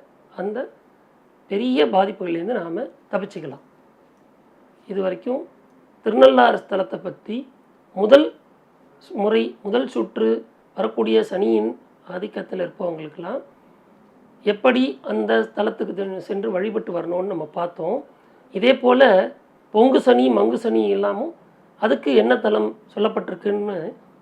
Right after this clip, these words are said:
அடுத்தடுத்த நிகழ்ச்சியில நாம பார்ப்போம். இனி பனிரெண்டு ராசிகளுக்கான ராசி பலன் பகுதிக்குள்ள செல்லலாம்.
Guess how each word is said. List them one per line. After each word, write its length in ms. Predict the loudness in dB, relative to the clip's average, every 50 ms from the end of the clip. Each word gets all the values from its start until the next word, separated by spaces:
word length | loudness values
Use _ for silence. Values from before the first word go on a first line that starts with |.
| _ -2
அடுத்தடுத்த 720 | 2 2 2 6 6 6 6 6 6 4 4 4 4 0 -6 -20 _ _ _ _ _ _ _ _ _ _ -4
நிகழ்ச்சியில 440 | 0 0 0 0 0 -2 0 0 2
நாம 280 | 2 0 -2 -4 -6 -10 -6
பார்ப்போம். 400 | -6 -6 -6 -6 -8 -12 -12 -12 -14 _ _ _ _ _ _ _
இனி 380 | -2 2 2 2 2 0 -4 -8 -16 _ _ _ _ _
பனிரெண்டு 440 | _ 2 4 6 6 6 6 6 6 6
ராசிகளுக்கான 840 | 6 6 4 2 0 0 0 0 0 0 4 4 4 4 4 0
ராசி 300 | -2 -4 -4 -4 -4 -4
பலன் 280 | -2 0 0 0 0 -2 -4
பகுதிக்குள்ள 600 | -6 -4 -4 -6 -8 -8 -6 -6 -6 -6 -6 -10 -14
செல்லலாம். 520 | -18 _ -16 -14 -12 -10 -8 -6 -6 -8